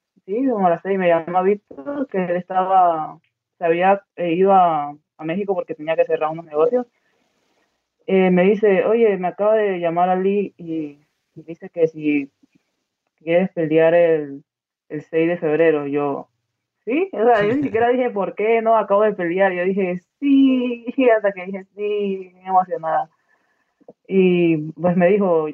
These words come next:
Speaker 1: "Ya me va a mandar el nombre de la, de la chica, eh,
Speaker 2: Ah,
Speaker 1: la voy a estudiar y luego
Speaker 2: ¿tú
Speaker 1: te
Speaker 2: aceptaste
Speaker 1: digo
Speaker 2: ni
Speaker 1: qué
Speaker 2: siquiera
Speaker 1: tal".
Speaker 2: con, sin saber oponente?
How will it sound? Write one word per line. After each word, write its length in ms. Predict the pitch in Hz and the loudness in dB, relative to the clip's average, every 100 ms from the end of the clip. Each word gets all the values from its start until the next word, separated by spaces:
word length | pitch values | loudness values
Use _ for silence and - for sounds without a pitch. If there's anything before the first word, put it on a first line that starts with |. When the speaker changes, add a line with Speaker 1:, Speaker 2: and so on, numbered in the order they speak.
| - - | -12 -6
Speaker 1:
"Ya 120 | 175 | -4
me 120 | 190 | -2
va 60 | 214 | -2
a 20 | |
mandar 240 | 196 175 | 0 0
el 80 | 175 | 0
nombre 280 | 196 202 208 | 0 -2 0
de 140 | 190 | 0
la, 340 | 170 156 151 147 | 2 2 0 -2
de 100 | 156 | -6
la 100 | 151 | -10
chica, 540 | - 240 - 254 262 - _ _ _ _ _ _ - | -10 -16 -4 0 0 -4 _ _ _ _ _ _ -12
eh, 340 | 175 165 151 | -6 -2 0
Speaker 2:
Ah, 20 | 151 | 2
Speaker 1:
la 80 | 160 | 2
voy 120 | 175 | 2
a 40 | |
estudiar 440 | 196 185 170 190 214 | 0 -4 -2 0 0
y 100 | 185 | -2
luego 140 | 170 151 | -2 -2
Speaker 2:
¿tú 60 | 139 | 0
Speaker 1:
te 60 | |
Speaker 2:
aceptaste 460 | 165 151 180 170 165 | -2 0 0 2 2
Speaker 1:
digo 60 | |
Speaker 2:
ni 80 | 147 | 0
Speaker 1:
qué 40 | 139 | -4
Speaker 2:
siquiera 280 | 135 131 135 | -8 -6 -2
Speaker 1:
tal". 180 | 160 | -2
Speaker 2:
con, 200 | 143 110 - _ _ | -4 -8 -12 _ _
sin 240 | - 131 | -8 -6
saber 260 | 120 113 117 | 0 2 2
oponente? 600 | 123 135 117 113 - | 2 0 0 -2 -8